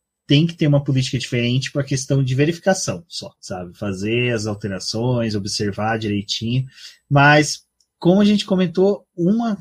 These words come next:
equipe que se destacou muito nessa corrida foi a Audi, porque se você pegar a pontuação da Audi depois que terminou o final de semana,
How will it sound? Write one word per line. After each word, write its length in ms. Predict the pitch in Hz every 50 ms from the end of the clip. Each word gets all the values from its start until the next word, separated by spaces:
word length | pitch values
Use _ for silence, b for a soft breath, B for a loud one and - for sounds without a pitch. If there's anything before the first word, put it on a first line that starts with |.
| - _ -
equipe 400 | 151 143 - - 156 151 - -
que 140 | - - 147
se 140 | - - -
destacou 340 | - - 147 143 - 156 147
muito 480 | 143 135 131 139 160 190 185 - 165
nessa 240 | 135 131 131 - 131
corrida 240 | - 127 123 120 120
foi 300 | - - - 147 165 165
a 80 | 143
Audi, 420 | 123 120 127 143 170 175 151 139 139
porque 260 | 131 - 135 - 143
se 140 | 135 - 151
você 140 | - 175 147
pegar 520 | - 185 175 165 147 143 135 131 131 - _ _ -
a 80 | 127
pontuação 560 | 123 - 147 151 147 165 151 147 - 160 165 190
da 100 | 202 175
Audi 480 | 147 143 147 147 147 131 127 110 104 110 -
depois 480 | 117 113 - _ _ 131 135 147 143
que 120 | - - 135
terminou 420 | - 127 117 113 113 113 113 113
o 40 | 110
final 260 | - - 110 110 107 104
de 100 | - -
semana, 460 | - 110 104 117 143 156 143 127